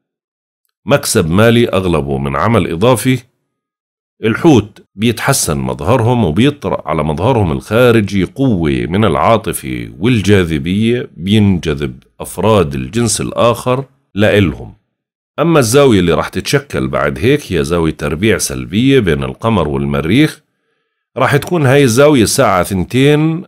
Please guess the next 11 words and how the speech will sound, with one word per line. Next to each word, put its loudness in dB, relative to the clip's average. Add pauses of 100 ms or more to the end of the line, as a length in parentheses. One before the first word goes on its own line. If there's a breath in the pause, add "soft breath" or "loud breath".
(120)
صباحا 0
بتوقيت -4
غرينتش. 0 (800)
هاي 4
الزاوية 4
عادة 0
بتخلق -2 (360)
نوع 4
من 2
أنواع 2
الملل 2